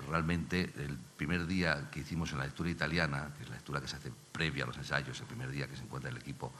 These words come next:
con todas los, las secciones, maquilladoras, peluqueras, ta, ta, ta, actores, eh, te hace la, la pregunta del millón, la directora, ¿no? Para, a ver,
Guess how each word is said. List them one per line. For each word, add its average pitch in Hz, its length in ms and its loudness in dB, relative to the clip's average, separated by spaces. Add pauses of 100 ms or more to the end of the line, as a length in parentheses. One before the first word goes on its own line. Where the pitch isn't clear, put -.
(300)
con 64 220 0
todas 67 240 0
los, - 240 -2 (180)
las - 140 0
secciones, 71 640 0
maquilladoras, 67 680 4
peluqueras, 69 600 0
ta, 73 140 0
ta, 85 100 4
ta, 85 160 6 (380)
actores, 90 560 6 (760)
eh, 87 460 6 (640)
te 113 80 6
hace 123 140 6 (160)
la, 107 180 6
la 92 140 4
pregunta 107 260 4
del 110 100 6
millón, 80 320 4
la 67 80 0
directora, 71 460 -2
¿no? 69 80 -4
Para, 64 220 -2
a 62 100 -2
ver, 71 80 -2